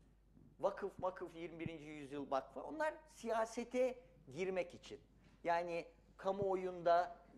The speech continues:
yer alabilmek için. Çok güzel. Mahsuru yok. Tabii ki yani, a-, doğal haktır. Bir kısmı ise Helsinki Yurttaşlar Derneği falan.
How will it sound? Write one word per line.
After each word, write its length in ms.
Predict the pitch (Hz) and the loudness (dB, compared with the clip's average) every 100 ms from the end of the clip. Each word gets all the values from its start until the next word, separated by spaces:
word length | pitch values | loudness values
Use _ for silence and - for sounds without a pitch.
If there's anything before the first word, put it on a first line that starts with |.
| - 147 131 | -18 -16 -2
yer 180 | 151 214 | 2 4
alabilmek 680 | 170 139 113 113 104 101 | 6 4 2 -4 -6 -10
için. 240 | - - - - | -12 -14 -14 -6
Çok 260 | 339 - | -6 -4
güzel. 220 | - - - - - | -10 -10 -10 -6 -4
Mahsuru 500 | 254 349 269 - 156 | 0 0 0 -4 -4
yok. 160 | 101 - - | -4 -6 -2
Tabii 300 | 311 339 147 | -2 0 -4
ki 100 | - | -4
yani, 180 | 104 - - - - - | -4 -4 -10 -20 -10 -4
a-, 340 | 135 123 - 123 | 4 4 4 6
doğal 260 | 139 160 | 10 10
haktır. 400 | 123 87 - 202 - - - - - 143 | 8 -4 -8 -8 -8 -18 -20 -20 -20 -2
Bir 180 | 262 | -2
kısmı 340 | 320 392 - 185 | 0 -4 -2 -6
ise 260 | 139 - - - - - - - - - | -2 0 -2 -4 -18 -20 -20 -20 -20 4
Helsinki 560 | 208 233 240 269 262 | 4 4 2 -4 -2
Yurttaşlar 760 | 247 220 - - 202 - 208 190 - - - - | -4 -4 -4 0 0 6 8 8 4 -12 -20 2
Derneği 460 | 147 135 120 110 92 | 4 4 2 -4 -2
falan. 260 | 123 110 | -2 -2